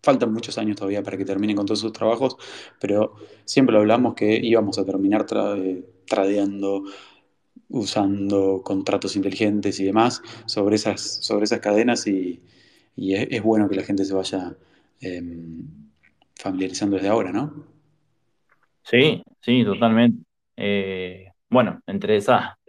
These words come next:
Speaker 2: redes donde di-, diversifiqué, justamente estoy en, en Optimism y,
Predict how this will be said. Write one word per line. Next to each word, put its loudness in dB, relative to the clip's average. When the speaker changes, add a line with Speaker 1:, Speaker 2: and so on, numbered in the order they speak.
Speaker 2:
redes 4
donde 0
di-, 2
diversifiqué, 2
justamente 4
estoy -2
en, -6
en -6
Optimism 4
y, -8